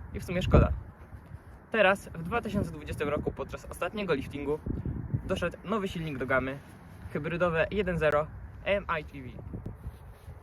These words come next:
Do miasta wystarczy nawet zero dziewięć Twin Air. Na trasę wiadomo, że lepszy diesel, ale myślę, że każda benzyna z trasą też sobie, da sobie radę.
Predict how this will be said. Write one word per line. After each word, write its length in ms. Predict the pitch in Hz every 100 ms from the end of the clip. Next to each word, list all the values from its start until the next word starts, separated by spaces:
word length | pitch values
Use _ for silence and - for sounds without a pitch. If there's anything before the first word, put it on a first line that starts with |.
| - - -
Do 80 | 180
miasta 440 | 240 247 - 226
wystarczy 420 | 202 208 190 185
nawet 300 | 175 165 165
zero 220 | 147 160 156
dziewięć 280 | 139 139
Twin 280 | - 127 113
Air. 120 | - - - - - - - - - -
Na 120 | 165 202
trasę 440 | 233 220 202 190 180
wiadomo, 340 | 214 208 185
że 80 | 151
lepszy 240 | 139 -
diesel, 360 | 131 135 139 147 - - - - - - - -
ale 220 | 262 285
myślę, 220 | 233 208
że 80 | 190
każda 280 | 185 165 165
benzyna 320 | 160 156 156
z 40 | 156
trasą 260 | 139 143
też 140 | 139 -
sobie, 180 | 123
da 120 | 110 147
sobie 220 | 120 123
radę. 220 | 113 104